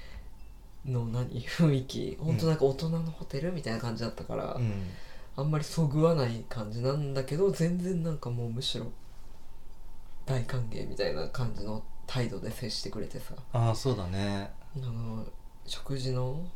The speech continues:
Speaker 1: ビュッフェ会場とかでさ、
Speaker 2: うん。
Speaker 1: めちゃくちゃスパゲティの麺とか落としまくってたけど、
Speaker 2: うん。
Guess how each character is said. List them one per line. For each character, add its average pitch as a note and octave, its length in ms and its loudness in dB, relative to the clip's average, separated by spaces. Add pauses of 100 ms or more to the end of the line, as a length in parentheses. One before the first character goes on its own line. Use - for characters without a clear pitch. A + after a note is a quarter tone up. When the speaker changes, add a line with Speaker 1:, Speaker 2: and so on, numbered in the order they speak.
(100)
Speaker 1:
ビ C#3+ 100 0
ュ - 20 -2
ッ - 40 -4
フ - 160 -2
ェ C3+ 60 2
会 C#3 240 6
場 F2+ 180 -2
と - 100 -4
か - 120 -4
で - 80 -4
さ、 - 180 -8 (180)
Speaker 2:
う A#2+ 40 -2
ん。 G#2 160 0 (400)
Speaker 1:
め A#2+ 120 0
ち - 140 -4
ゃ C3 40 -4
く - 120 -6
ち - 140 -4
ゃ C3 200 -2 (120)
ス - 160 -6
パ B2+ 100 0
ゲ B2 120 0
テ - 160 -4
ィ - 20 -2
の G#2+ 80 -2
麺 G#2 240 -2 (100)
と - 80 -2
か - 120 -6
落 - 100 -4
と - 80 -4
し C3+ 120 2
ま C3 140 2
く - 80 -4
っ - 40 -4
て - 100 -6
た - 120 -2
け G#2 120 0
ど、 G2 280 -2
Speaker 2:
う A2+ 40 4
ん。 G2+ 160 2